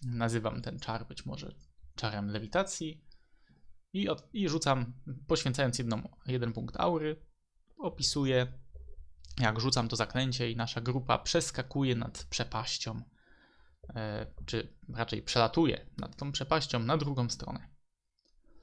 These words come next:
Jeżeli następnym razem,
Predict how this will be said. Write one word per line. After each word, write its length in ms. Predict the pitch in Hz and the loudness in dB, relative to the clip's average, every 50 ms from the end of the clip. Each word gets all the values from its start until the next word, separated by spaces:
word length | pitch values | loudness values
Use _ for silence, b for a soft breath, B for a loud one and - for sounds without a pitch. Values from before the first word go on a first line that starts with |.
| b b b b b - - - - - - - - - - _ - - - - - - | b b b b b -20 -20 -20 -20 -20 -20 -20 -20 -20 -20 _ -16 -16 -16 -16 -8 -2
Jeżeli 640 | - 107 113 117 113 139 175 180 - - 53 - B B B B B B B B B B B | 2 6 6 6 8 8 6 6 4 2 -2 -8 B B B B B B B B B B B
następnym 540 | 127 127 120 120 - 226 233 214 233 226 175 | 2 2 2 4 4 2 4 4 4 4 4
razem, 440 | 131 120 110 - - - - 87 | 4 4 2 2 -2 -4 -6 -8